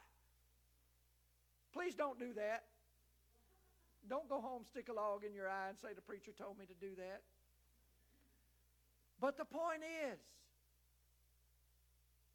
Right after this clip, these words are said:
who are we to think we're better than anybody else? We aren't. We're sinners just like everyone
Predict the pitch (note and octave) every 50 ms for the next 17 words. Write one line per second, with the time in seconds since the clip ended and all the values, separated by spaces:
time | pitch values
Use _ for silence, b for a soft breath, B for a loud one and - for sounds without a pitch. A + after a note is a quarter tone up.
0 | - - - - - - A#3+ E4+ F#4 G4+ E4 D4+ D#4 D#4 D#4 D4 C4 D4+ D#4 C#4
1 | B3 G#3 F3 - - - - - - _ - - - - - - - - - A3+
2 | A3 - C4+ C#4 C4+ C4+ C4 B3+ A#3 F3 B3 C4 C4+ A#3 A#3 G#3 F3+ G#3 G3+ G#3+
3 | A3+ A3+ A#3 F#3+ G3 G#3+ G#3+ G3+ G3+ F#3+ G3 A#3 G#3+ D#3 - - - - - -
4 | - - - - - - - - - - - - - - - - _ _ - -
5 | - - - - - - - - - - - - - - - - - - - -
6 | - - - - - - - - - - - - - - - - - - - -
7 | - - D3+ G#3 C4+ D4+ E4 - B3 C#4 E4 E4 D#4+ C4+ - - - - - -
8 | - - - - - - - - - - - _ - - - - D#3+ G#3+ C4 -
9 | - - - D#4+ E4+ E4+ F4 D#4+ D#4 C4 A#3 - - - b b b b b F3+
10 | - A3 D4 D#4+ D#4 - - - - - - A3+ A3+ C4 D4 D#4 D4 C#4+ - -
11 | - - - - - B3 D4 D#4 C#4 D#4 D4+ D4 D4+ D4+ D4 D4